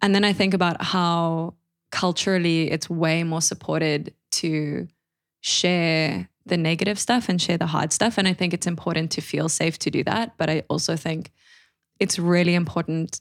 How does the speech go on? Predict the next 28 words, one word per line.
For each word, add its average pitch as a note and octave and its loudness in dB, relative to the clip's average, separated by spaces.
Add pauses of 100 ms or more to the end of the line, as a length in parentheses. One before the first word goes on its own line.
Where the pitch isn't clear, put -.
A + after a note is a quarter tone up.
collectively F3+ 2
and D#3+ 0
individually D#3+ -2
to, D#3 -2 (760)
to, - -2
I - -2
don't G#3+ 2
know, B3+ 4
create F3+ 0
a F3+ 2
culture E3+ -2 (600)
within G3 4
your F#3+ 2
friendships F#3+ -2
where F3+ 2
you F3 0
celebrate G3+ 0
stuff, - -6
where G3 -2
you're F3+ 2
like, F3+ 0
"Hey, A#3+ 2
this G#3 2
is D#4+ 0
fucking A3+ 0
rad." D#3+ 2
Guess A#3+ 4
what? D4 4